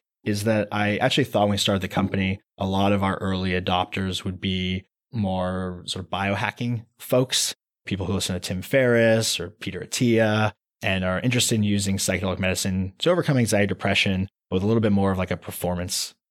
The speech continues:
orientation. And I should have known better given that I grew up in a family that was obliterated by mental illness. But the mental health crisis is so bad that there are so many people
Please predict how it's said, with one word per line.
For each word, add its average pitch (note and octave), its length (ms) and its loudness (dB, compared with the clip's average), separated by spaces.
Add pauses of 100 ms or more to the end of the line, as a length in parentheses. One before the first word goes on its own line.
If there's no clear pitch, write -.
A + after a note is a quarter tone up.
(100)
orientation. G2+ 640 0 (520)
And G#2 380 -2 (200)
I G#2 180 -4 (100)
should - 300 0
have B2+ 160 2
known B2 260 4
better G2 240 2
given G2 220 0
that F#2+ 100 0
I F#2+ 140 2
grew G2 240 -2
up G2 200 -2 (140)
in A2 140 -2
a G2+ 40 0
family G2 340 -2
that F2 100 -2
was F2 160 -4
obliterated F#2 560 -6
by F#2 180 0
mental F#2 320 -4
illness. G#2+ 440 -2 (420)
But G2+ 420 0
the A#2 260 -12
mental C3 200 0
health B2+ 140 2
crisis G2+ 400 0
is F#2+ 100 0
so G#2 240 4
bad F#2+ 380 0
that F#2 60 -8
there F#2+ 120 -4
are F#2+ 60 -4
so A2+ 240 2
many A#2 160 2
people F#2+ 580 -4